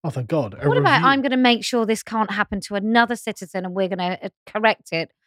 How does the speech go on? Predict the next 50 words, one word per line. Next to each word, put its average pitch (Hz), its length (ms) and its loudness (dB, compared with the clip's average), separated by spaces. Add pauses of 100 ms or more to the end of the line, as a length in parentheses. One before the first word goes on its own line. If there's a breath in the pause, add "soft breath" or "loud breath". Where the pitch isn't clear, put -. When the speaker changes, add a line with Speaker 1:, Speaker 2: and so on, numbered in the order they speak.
(140)
Speaker 1:
Yeah. - 140 -20
Speaker 2:
for 214 240 2
Mister 208 300 -2
Farage 190 580 2
because 185 260 -8
what's 208 180 -8
happened 214 280 -6
to 190 60 -10
him 180 240 -6
is 175 180 -10 (160 soft breath)
Speaker 1:
Yeah. 95 120 -12 (120)
Speaker 2:
anti-British." 214 1160 -2
Speaker 1:
Yes, - 320 -14
yes. - 340 0 (100)
And, 185 180 2
but, 175 200 0 (560)
it, 147 120 -14 (160)
and, 160 300 0
but 185 100 2
the 175 60 -4
thing 208 140 2
is, 143 140 0 (140)
then 180 240 2
it 156 80 -2
would 135 120 -2
have 135 200 -4
to - 60 -16
be, 127 100 -4
it's 123 160 -10
not 123 120 -4
just - 200 -12
Farage, 143 260 0
is 95 120 -10
it? 92 100 -16
Now 143 200 2
it's - 180 -10
like, 107 140 -14 (220)
you 135 100 -8
know, 101 120 -8 (360)
the 120 100 -6
really, 127 500 0
ri-, 104 320 -16
the, 131 280 -10 (160)
you 139 120 -2
know, 104 60 -8
the 107 80 -16
really 135 220 -4
right-wing 107 340 -12
people - 260 -18
like 104 120 -16